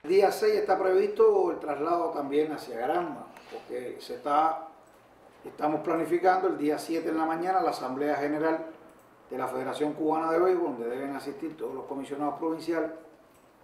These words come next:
y el día siete en la tarde la gala de la sesenta y una Serie Nacional, es lo que está previsto, con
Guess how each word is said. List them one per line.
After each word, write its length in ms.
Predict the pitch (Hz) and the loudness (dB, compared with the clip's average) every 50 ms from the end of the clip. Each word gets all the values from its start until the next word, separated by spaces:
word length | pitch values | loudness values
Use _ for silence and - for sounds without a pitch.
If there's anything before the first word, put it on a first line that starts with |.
| - _ _ _ - | -20 _ _ _ -8
y 100 | - 156 | -4 0
el 220 | 170 165 - - - | 0 0 0 0 -2
día 360 | 170 175 180 190 185 - - | 0 4 4 4 4 4 2
siete 380 | - - - 180 185 185 185 185 | 0 0 0 2 2 2 2 -2
en 100 | 170 170 | -4 -4
la 120 | 170 165 | -6 -4
tarde 260 | - 185 180 180 - 165 | -2 0 0 0 0 -2
la 160 | 151 139 135 | -2 -2 0
gala 380 | - - 165 - - - - - - - - - - - - _ _ _ - - - | 2 4 4 2 2 -2 -6 -12 -16 -20 -20 -20 -20 -20 -20 _ _ _ -20 -14 -8
de 120 | - 143 | -4 -2
la 80 | 147 135 | -2 -2
sesenta 420 | - 139 - - 156 139 - 180 | -4 -6 -6 -6 -6 -4 0 0
y 40 | 170 | 0
una 120 | 165 170 | 2 0
Serie 260 | 151 - 190 175 180 | 0 2 2 2 2
Nacional, 480 | 175 175 175 - 190 196 196 196 226 247 - - - - - - - _ - | 2 0 0 2 2 4 4 2 2 0 -4 -10 -14 -18 -20 -20 -20 _ -16
es 120 | - 127 123 | -12 -8 -6
lo 120 | 131 131 | -4 -2
que 80 | 139 147 | -2 0
está 180 | - - - | 0 0 2
previsto, 440 | 180 175 175 185 - - - 196 190 - - - - - - - - - _ _ _ - - - - - - - - - _ _ - _ _ _ - - - - | 2 4 2 2 2 0 -4 -6 -6 -6 -8 -14 -20 -20 -20 -20 -20 -20 _ _ _ -20 -20 -20 -20 -20 -20 -20 -20 -20 _ _ -20 _ _ _ -20 -20 -10 -2
con 800 | - 135 143 160 170 180 180 175 165 156 143 131 123 117 117 | 2 4 4 4 4 2 0 -2 -2 -4 -4 -6 -8 -10 -10